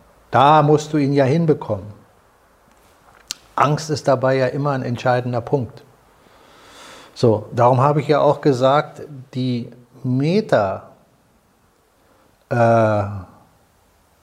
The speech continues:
Dimension, also das, was uns jetzt unter Umständen in einer Honigfalle geschehen könnte, ist, dass man uns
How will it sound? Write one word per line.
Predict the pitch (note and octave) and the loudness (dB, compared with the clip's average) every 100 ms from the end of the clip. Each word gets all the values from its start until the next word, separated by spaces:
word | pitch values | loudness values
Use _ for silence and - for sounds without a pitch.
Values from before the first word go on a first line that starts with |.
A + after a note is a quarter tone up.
| _ _ _ _ - | _ _ _ _ 0
Dimension, | B2 B2 A#2+ G2+ G#2+ G#2+ F2 F2 - _ _ _ _ _ _ _ _ | 2 4 2 0 -2 -4 -6 -10 -18 _ _ _ _ _ _ _ _
also | A#2+ B2 B2+ A#2+ G#2+ - | 2 4 4 4 0 0
das, | A#2 D3 E3+ - | 0 2 2 2
was | C3 B2 | 2 2
uns | - E3 G3 G3 - | 0 2 2 0 0
jetzt | D3+ F3 - - - | 2 2 -2 -18 -14
unter | - B2+ C3 | -8 0 2
Umständen | D#3 F#3+ - C3+ B2 | 2 -4 -2 -2 -2
in | C#3 | -4
einer | B2 A#2+ A#2+ - | -2 0 -2 0
Honigfalle | F#3+ G#3 E3+ - - A#2+ A#2 G#2+ - - - | 2 2 0 -4 -2 0 0 -4 -8 -20 -10
geschehen | A2 - A#2 A2+ A2+ | -8 -2 -2 -2 -4
könnte, | - A2+ A2+ G#2+ F#2 - _ _ _ _ _ _ _ - - - - - - | -2 -2 -2 -6 -8 -14 _ _ _ _ _ _ _ -20 -20 -20 -20 -20 -2
ist, | C3+ D#3 D#3+ - - - - | 4 4 2 -8 -18 -20 -8
dass | A2+ C3+ C#3 | 2 2 2
man | D3 C3 B2+ | 0 0 2
uns | C#3 D3+ F3+ - - | 2 2 2 -4 -14